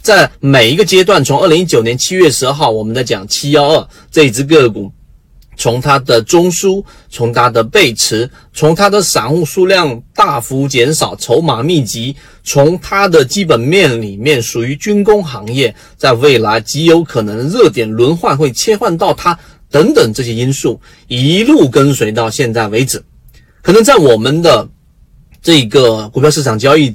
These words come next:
的经验当中和经历当中，我们看到的更多的是：哎，谁谁谁哪个大 V 告诉你说哪一年哪一月哪一号，然后我告诉你过这一个标的，然后现在它翻了一倍，翻了两倍了，然后我们来复盘一下。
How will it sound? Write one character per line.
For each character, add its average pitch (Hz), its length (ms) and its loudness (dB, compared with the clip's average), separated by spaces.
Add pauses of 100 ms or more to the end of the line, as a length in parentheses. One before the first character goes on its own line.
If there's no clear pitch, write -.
的 110 220 0
经 160 240 -2
验 139 240 0
当 117 220 -4
中 123 220 0 (280)
和 123 140 0
经 175 180 2
历 151 140 2
当 117 200 0
中， 117 140 2
我 110 100 -2
们 110 140 -8
看 185 200 -2
到 127 120 0
的 107 80 -4
更 143 260 2
多 131 120 2
的 135 100 2
是： - 260 0 (220)
哎， 151 140 2 (320)
谁 175 200 2
谁 180 140 2
谁 156 180 4
哪 139 140 2
个 127 100 -6
大 156 220 0
V 147 160 -2
告 170 180 2
诉 143 140 -4
你 117 140 -4
说 147 260 0 (220)
哪 160 280 0
一 214 140 0
年 165 260 2
哪 135 200 -2
一 165 80 -2
月 185 240 2
哪 117 260 -4
一 139 100 0
号， - 320 -4 (220)
然 120 160 0
后 139 80 4
我 117 80 6
告 139 240 2
诉 127 180 -4
你 113 220 -4
过 117 300 2
这 170 140 0
一 120 140 0
个 127 160 0
标 147 300 4
的， 143 260 -6 (160)
然 117 140 0
后 117 60 2
现 123 180 -4
在 110 80 -4
它 107 140 -10
翻 165 200 0
了 127 80 0
一 117 140 -4
倍， 139 180 0
翻 165 160 -2
了 185 120 0
两 120 240 -2
倍 202 180 2
了， - 160 -4 (180)
然 107 140 -10
后 123 100 2
我 104 80 2
们 107 140 -6
来 120 100 0
复 - 200 0
盘 98 200 -8
一 98 40 -18
下。 - 160 -14